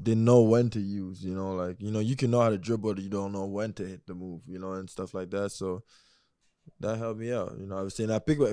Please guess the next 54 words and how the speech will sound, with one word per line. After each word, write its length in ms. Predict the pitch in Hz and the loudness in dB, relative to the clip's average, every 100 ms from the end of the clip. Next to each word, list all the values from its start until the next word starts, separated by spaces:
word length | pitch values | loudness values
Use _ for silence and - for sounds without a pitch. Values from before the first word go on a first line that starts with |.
| - | 0
pick 140 | 156 | 0
and 100 | 139 | 0
choose 160 | 113 120 | 0 -2
the 80 | 104 | -2
moments 460 | 107 107 104 - | -2 -4 -4 -6
too, 180 | - 110 | -4 0
obviously. 440 | 101 98 95 - | 0 0 -6 -6
Like, 240 | 101 98 95 | -2 -2 -2
if 80 | 104 | -2
I 100 | 98 | -2
see 200 | - 113 | -2 -4
we've 180 | 101 | -2
been 180 | 95 98 | -4 -4
in, 180 | 98 98 | -4 -4
like, 220 | 95 92 - _ _ _ _ _ _ | -4 -6 -10 _ _ _ _ _ _
uh, 400 | - 98 95 92 104 - - - | -6 -2 -2 -4 -8 -16 -20 -14
you 80 | 98 | -8
know, 280 | 98 95 95 | -4 -4 -4
like, 260 | 95 95 95 | -4 -6 -4
a 100 | 95 90 | -4 -2
offensive 640 | 87 98 - 95 - 95 | 0 -2 -4 -6 -4 -4
slump, 380 | - 101 98 101 | -4 -2 -2 -2
whatever, 560 | 98 98 95 98 101 - _ _ - | 0 -2 -2 -4 -6 -10 _ _ -6
and 180 | 95 | -2
I'm 220 | 95 101 98 | 0 -2 -2
go-, 180 | 98 | -4
and 320 | 82 104 101 98 | -4 -4 -4 -4
I 120 | 101 | -2
got 180 | 101 98 | 0 -2
it 120 | 92 | -4
going 280 | 98 98 98 | -6 -6 -6
on, 280 | 101 107 117 _ | -8 -10 -12 _
then, 360 | - 101 95 95 | -10 -6 -6 -6
um, 280 | 95 95 - - | -8 -10 -16 -18
that's 400 | - 90 98 - | -4 -2 0 0
when 120 | 98 | 0
I 60 | |
usually 340 | 95 101 95 95 | 0 -2 -4 -6
try 180 | 101 92 | -2 -2
to 80 | |
show 300 | 95 98 95 | 0 2 2
a 20 | 92 | 4
little 200 | 98 95 | 2 0
bit 140 | 98 | -2
more 240 | 98 101 | -2 -2
outside 300 | 98 - 98 | -4 -4 -2
the 80 | 95 | -2
box, 340 | 90 101 110 - | -2 -2 -2 -2
but 220 | 98 90 - _ _ _ - _ _ _ - | -2 -2 -8 _ _ _ -20 _ _ _ -6
I 60 | |
don't 160 | 101 98 | -2 0
try 120 | 101 | 0
right 160 | 95 98 | 0 0
away, 340 | 90 92 90 | -2 -2 -4